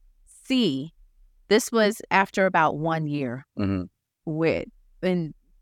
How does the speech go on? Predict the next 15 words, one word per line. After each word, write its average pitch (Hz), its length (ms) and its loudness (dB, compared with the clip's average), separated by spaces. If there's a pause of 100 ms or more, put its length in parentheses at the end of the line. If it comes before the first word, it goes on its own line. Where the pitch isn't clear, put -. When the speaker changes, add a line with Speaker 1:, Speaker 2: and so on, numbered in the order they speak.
(140)
Speaker 1:
kinda 311 320 2
to - 140 -2
go 180 200 0
back, 170 360 -2
cognitive 214 640 2
assessments 160 720 -2
were 170 200 -2
conducted 151 680 -2
at 170 160 -2
enrollment 165 640 -2 (260)
and 185 260 0
yearly 160 580 2 (420)
for 180 160 4
the 175 80 2
remainder 156 800 0